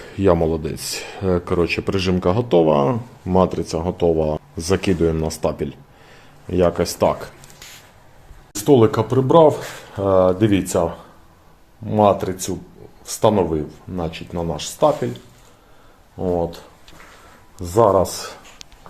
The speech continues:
ставлю рівник і все це діло обміряю. Зараз покажу вам. Так, ну, як завжди, рівень. От. Просто-напросто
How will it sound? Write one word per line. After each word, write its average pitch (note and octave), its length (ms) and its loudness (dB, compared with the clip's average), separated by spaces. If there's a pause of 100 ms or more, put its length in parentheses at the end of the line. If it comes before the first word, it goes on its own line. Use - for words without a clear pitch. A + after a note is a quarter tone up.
(1300)
ставлю F#2 640 2
рівник F3 580 0 (300)
і C3+ 320 2
все A2 440 0
це F#2 220 -4
діло A2+ 500 -2 (220)
обміряю. F2+ 640 0
Зараз D#2+ 320 -6
покажу E2 420 -10
вам. - 180 -10 (2250)
Так, - 300 -4 (200)
ну, A3 60 -2
як D3+ 200 0
завжди, F#2+ 460 -4
рівень. C#3 360 -4 (1120)
От. F#2 180 -10 (3500)
Просто-напросто G2+ 880 -10